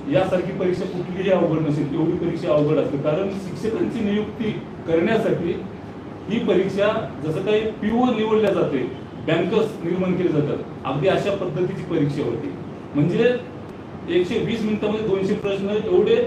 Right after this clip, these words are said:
स्क्रीन भरून भरून प्रश्न असायचे आणि त्याच्यामध्ये दहा मिनिट विद्यार्थ्यांना त्याचा नाहक त्रास सहन करावा लागला. कारण त्याचं माऊस काम करत नव्हतं, तांत्रिक बिघाड आली होती परीक्षेमध्ये, हे सगळं अपयश जे आहे ते परीक्षा परिषदेचं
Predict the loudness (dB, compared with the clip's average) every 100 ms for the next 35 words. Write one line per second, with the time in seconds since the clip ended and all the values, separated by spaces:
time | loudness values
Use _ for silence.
0 | -2 -10 -12 -4 2 4 4 4 4 2
1 | 0 -2 0 0 0 -4 -6 -10 -12 -12
2 | -12 -12 -4 -2 0 2 2 0 0 -2
3 | 0 2 2 0 0 2 4 2 0 -6
4 | -4 0 2 4 2 0 0 -2 -2 -2
5 | 0 2 2 2 0 2 2 2 -2 -2
6 | -4 -4 -6 -6 -8 -10 -10 -12 -6 -2
7 | 0 2 0 0 0 2 2 2 0 -2
8 | 0 0 0 0 0 -2 -6 -8 2 4
9 | 4 2 2 4 4 2 2 0 0 0
10 | 2 2 2 2 2 0 -4 -8 -6 -4
11 | 0 2 6 6 6 2 0 2 2 2
12 | 2 2 4 2 0 0 0 -2 0 0
13 | 0 -2 -2 -4